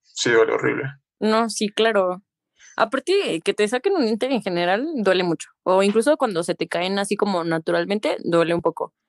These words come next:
Speaker 2: Pero, pues, se me hace un poquito inhumano <laughs> que te los hayan sacado así de la, o sea, na-, pues, yo entiendo que tenías que cumplir un tratamiento, pero, pues, sí te pudiste haber esperado tantito más, ¿no?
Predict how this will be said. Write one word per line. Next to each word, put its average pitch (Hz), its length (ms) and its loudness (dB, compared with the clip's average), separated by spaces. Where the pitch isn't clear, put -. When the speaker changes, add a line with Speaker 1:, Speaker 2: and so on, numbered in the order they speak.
Speaker 2:
Pero, 202 760 4
pues, 214 260 -8
se 240 100 -2
me 226 120 2
hace 262 120 2
un 320 60 4
poquito 262 300 -2
inhumano 202 420 2
<laughs> - 20 -14
que - 140 -10
te 220 100 4
los 208 180 2
hayan 240 220 4
sacado 196 380 2
así 220 520 -4
de 202 140 2
la, 180 220 0
o 175 100 -2
sea, 190 160 0
na-, 185 240 0
pues, 175 140 -4
yo 175 100 2
entiendo 269 280 2
que 226 80 0
tenías 185 260 -2
que 208 80 -2
cumplir 190 240 0
un 196 80 0
tratamiento, 175 480 0
pero, 170 300 0
pues, 180 340 -6
sí 196 40 -8
te - 120 0
pudiste 214 280 4
haber 196 140 4
esperado 185 320 2
tantito 165 360 -4
más, 190 240 -4
¿no? 233 220 -6